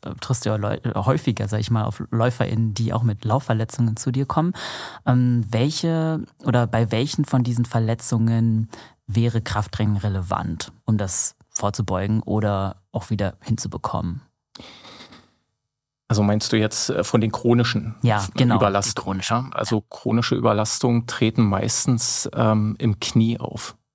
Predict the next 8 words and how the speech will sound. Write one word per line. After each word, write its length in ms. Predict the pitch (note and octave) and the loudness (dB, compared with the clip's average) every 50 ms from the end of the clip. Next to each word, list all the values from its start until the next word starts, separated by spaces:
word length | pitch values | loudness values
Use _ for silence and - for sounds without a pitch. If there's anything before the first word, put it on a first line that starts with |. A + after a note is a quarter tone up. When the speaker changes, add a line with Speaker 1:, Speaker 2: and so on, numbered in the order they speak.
| _ _ - | _ _ -4
Speaker 2:
Ja? 220 | - - C#3 C#3 - - - - - - - - - - - - | -2 0 0 0 -4 -8 -18 -20 -20 -16 -10 -10 -10 -10 -12 -12
Und 220 | - - A2 - - | -4 -4 -2 0 0
das 160 | G#2+ - - | -2 -2 0
Interessante 600 | - A#2+ - - A#2 - - A#2+ A2 C#3 B2+ A2+ | -2 -2 -2 0 -4 -2 0 0 0 2 0 -2
ist, 440 | - - - - - - - - _ - | -2 0 -2 -2 -2 -4 -6 -6 _ 0
nicht 360 | B2 A#2 B2 A#2+ - - - | 2 2 2 2 0 -2 0
im 160 | - A#2 G2+ | 0 0 0
Fuß, 540 | - - - C#3+ C3 G#2 - - - - | 0 0 0 2 2 2 0 -2 -6 -6